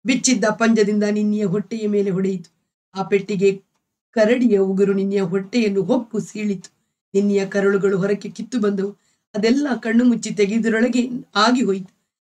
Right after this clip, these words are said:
ನಮ್ಮನ್ನು ಬೆಳಕನ್ನು ಕಂಡ ಕರಡಿ ಬೆದರಿತು, ಕೆರಳಿತು. ನಿನ್ನಿಗೆ ಆದ ಅವಸ್ಥೆ ನೋಡಿ ಆಳುಗಳು ಸಿಟ್ಟಿನಿಂದ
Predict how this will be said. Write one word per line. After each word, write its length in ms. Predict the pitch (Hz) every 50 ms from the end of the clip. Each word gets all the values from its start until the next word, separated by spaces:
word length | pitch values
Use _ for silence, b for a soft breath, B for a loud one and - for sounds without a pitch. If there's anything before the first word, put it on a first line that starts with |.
| _ -
ನಮ್ಮನ್ನು 500 | 208 208 208 208 208 202 208 202 196 196
ಬೆಳಕನ್ನು 560 | 190 190 208 208 214 208 - 208 202 196 190 190
ಕಂಡ 200 | 208 202 196 196
ಕರಡಿ 400 | 196 196 208 202 202 196 202 190
ಬೆದರಿತು, 580 | 165 165 214 202 247 254 247 - 226 - _ _ _ _ _ _ _ _ _ _ -
ಕೆರಳಿತು. 500 | - 240 240 269 285 247 220 - - _ _ _ _ _ _ _ _ _ -
ನಿನ್ನಿಗೆ 380 | 208 226 226 220 214 208 175 208
ಆದ 220 | 220 202 202 202
ಅವಸ್ಥೆ 460 | 208 202 196 226 226 - - 214 208 233
ನೋಡಿ 540 | 269 277 262 226 220 254 285 - 254 - b b b b b b
ಆಳುಗಳು 560 | 214 220 233 254 277 269 202 226 220 208 208 196
ಸಿಟ್ಟಿನಿಂದ 640 | - - 185 214 226 - 254 226 214 226 262 262